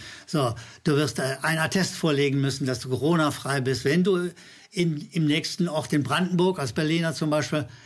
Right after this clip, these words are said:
ins Hotel willst. Es gibt ein Beherbergungsverbot und damit faktisch neue Grenzen im Land selbst. Und da sagt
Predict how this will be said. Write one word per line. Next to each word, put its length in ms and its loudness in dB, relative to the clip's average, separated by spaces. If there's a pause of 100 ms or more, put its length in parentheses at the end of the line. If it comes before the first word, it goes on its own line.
ins 180 0
Hotel 400 0
willst. 440 -12 (260)
Es 120 -2
gibt 160 -2
ein 120 2
Beherbergungsverbot 1120 -2
und 100 -2
damit 280 0
faktisch 680 -4 (1200)
neue 380 2
Grenzen 640 -2 (1120)
im 140 4
Land 260 0
selbst. 560 -6 (1400)
Und 380 -2 (340)
da 220 0
sagt 320 0